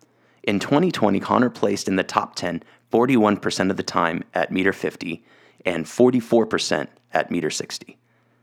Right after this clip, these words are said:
In twenty twenty-one, Connor placed in the top ten eighty-two percent of the time at meter fifty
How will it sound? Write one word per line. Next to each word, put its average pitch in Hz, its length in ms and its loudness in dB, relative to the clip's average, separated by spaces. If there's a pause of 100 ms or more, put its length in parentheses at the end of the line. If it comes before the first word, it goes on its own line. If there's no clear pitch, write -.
(440)
In 95 160 -2
twenty 113 380 0
twenty-one, 104 800 0 (540)
Connor 131 340 -2
placed 113 320 -4
in 104 80 0
the 95 80 0
top - 280 -4
ten - 200 -8 (140)
eighty-two 143 680 0
percent 113 460 -2
of 104 80 -2
the 104 60 -2
time 101 420 -2
at - 100 -6
meter 98 240 -4
fifty - 480 -10